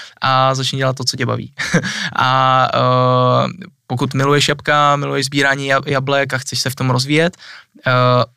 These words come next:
začni, eh, jo, u, u, u, m, tak, tak si sepiš, sepiš si několik, eh, nápadů na videa,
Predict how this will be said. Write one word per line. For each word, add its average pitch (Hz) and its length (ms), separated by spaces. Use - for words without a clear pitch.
začni, 127 800
eh, - 1200
jo, 135 120
u, 147 160
u, 147 280
u, 131 100
m, 135 280
tak, 135 140
tak - 140
si - 100
sepiš, 165 500
sepiš 151 340
si 156 260
několik, 175 720
eh, 165 60
nápadů 151 640
na 143 80
videa, 127 360